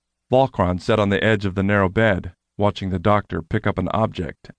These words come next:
and a blue, flimsy band. Lambert hesitated a moment and then stepped in close. "I'm going to wrap this around your arm.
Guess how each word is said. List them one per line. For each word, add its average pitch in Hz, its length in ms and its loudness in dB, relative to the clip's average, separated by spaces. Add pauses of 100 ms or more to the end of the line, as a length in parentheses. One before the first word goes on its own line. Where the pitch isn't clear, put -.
and 98 140 0
a 90 40 0
blue, 113 360 0
flimsy 107 460 -2
band. 104 520 -2 (680)
Lambert 98 320 0
hesitated 98 580 0
a 82 40 -2
moment 87 420 -2
and 92 140 -4
then 90 140 -4
stepped - 320 -4
in 90 120 -4
close. - 580 -2 (1400)
"I'm 104 120 0
going 175 200 0
to 180 60 -4
wrap 175 220 0
this - 180 -8
around 139 260 2
your 110 140 0
arm. 104 400 0